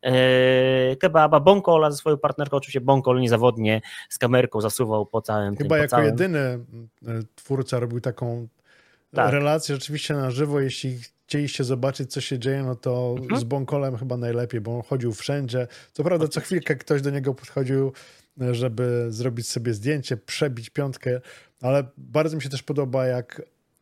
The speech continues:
Speaker 2: e, jak on podchodzi do tych wszystkich osób. Zero irytacji, zero jakiegoś, e, nie wiem,
Speaker 1: Zgadza się.
Speaker 2: e, wyższości. E, tylko cały czas chętny, cały czas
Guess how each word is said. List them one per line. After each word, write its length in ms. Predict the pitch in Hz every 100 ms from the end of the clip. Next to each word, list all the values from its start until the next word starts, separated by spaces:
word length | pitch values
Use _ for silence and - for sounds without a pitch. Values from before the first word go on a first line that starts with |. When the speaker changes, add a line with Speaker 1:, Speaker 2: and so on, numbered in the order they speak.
| _ _ _
Speaker 2:
e, 40 | 127 120 123 123 _ _ _ _ _
jak 200 | 135 -
on 280 | 147 135 123 -
podchodzi 440 | 143 - 160 139 131
do 120 | 135
tych 180 | 131 123
wszystkich 300 | 147 - 135
osób. 300 | 113 104 104
Zero 680 | 120 156 156 147 143 139 139 _ _ _ _ _
irytacji, 640 | 147 135 131 117 104 - 107
zero 420 | 117 143 139 131
jakiegoś, 800 | 131 135 123 127 123 - - 131
e, 300 | 120 120 117 113 123
nie 100 | 104
wiem, 120 | 104
Speaker 1:
Zgadza 200 | 113 101
się. 120 | - _ _ _ _ _ _ _ _ _ -
Speaker 2:
e, 220 | 127 120 -
wyższości. 880 | 117 131 - - 190 - - 110 98 - - _ _ -
E, 80 | 120
tylko 320 | - - 143
cały 380 | 180 202 190 175
czas 320 | 151 147 -
chętny, 680 | - 143 147 - 131 120 107
cały 400 | 143 156 151 139
czas 500 | 135 131 113 -